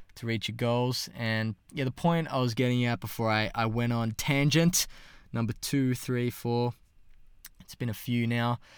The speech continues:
but basically focusing, like, breaking things down is a great way to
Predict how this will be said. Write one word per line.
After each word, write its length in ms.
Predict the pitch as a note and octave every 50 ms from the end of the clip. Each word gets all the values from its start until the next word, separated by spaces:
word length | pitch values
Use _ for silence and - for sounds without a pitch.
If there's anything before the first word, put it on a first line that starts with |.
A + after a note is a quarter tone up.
| - - - - - - -
but 280 | C#3+ C#3+ C#3+ - -
basically 800 | - F3+ G3+ F#3+ - - F#3 F3+ - E3+ E3 D3+ D3 C#3+ - - - - - - - - - -
focusing, 840 | - - - - F3+ F#3 F3+ - - - - F3 E3 D#3 D3+ D3 - A2+ D3+ D#3+
like, 240 | D3 D#3 C#3+ - -
breaking 480 | - D3+ E3+ F3+ F#3+ F3+ - F#3 F3 E3
things 400 | - - E3 D3+ C#3+ C3+ A2+ A2
down 460 | A2 B2 A#2+ A#2+ A2 G2+ G2 F2+ F#2
is 200 | - A#2+ G#2+ A2+
a 60 | A2+
great 340 | A2 A#2 B2+ A#2+ A#2+ A2+ F#2
way 220 | A2 A#2 A#2 A#2
to 300 | A2+ A2+ A2+ A2 A2 F#2+